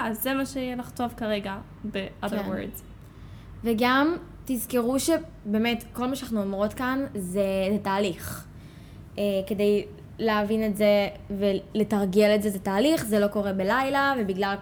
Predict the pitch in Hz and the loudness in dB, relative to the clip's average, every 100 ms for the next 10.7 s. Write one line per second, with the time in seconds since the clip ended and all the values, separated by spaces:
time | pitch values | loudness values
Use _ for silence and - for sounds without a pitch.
0 | - 208 202 - - 208 208 196 196 196 | 2 4 4 0 -2 0 0 -2 -4 -4
1 | 190 185 208 214 226 202 180 196 190 190 | -4 0 0 2 -2 -4 -6 -2 -2 -2
2 | - 196 - 190 190 196 190 185 185 180 | -4 -6 -4 -6 -4 -4 -4 -4 -4 -4
3 | 180 175 - - - - - - - - | -4 -6 -10 -16 -16 -14 -14 -12 -14 -14
4 | - - 220 233 214 233 214 214 214 208 | -16 -8 -2 0 0 2 4 4 2 0
5 | 185 - 220 294 359 - 220 220 220 202 | -2 0 2 2 2 0 2 4 2 0
6 | - - - - 226 311 330 359 370 349 | -8 -16 -10 -8 0 2 2 4 4 4
7 | 269 214 220 208 240 277 - - 214 220 | 2 0 2 4 4 2 0 -6 -4 -2
8 | 202 226 254 269 233 214 - 240 240 220 | 2 2 0 2 2 0 0 0 0 -2
9 | 202 190 190 220 208 190 196 202 202 185 | 0 2 4 2 2 0 0 -2 -2 -6
10 | 196 190 185 185 196 190 - | -4 -2 0 0 0 -2 -6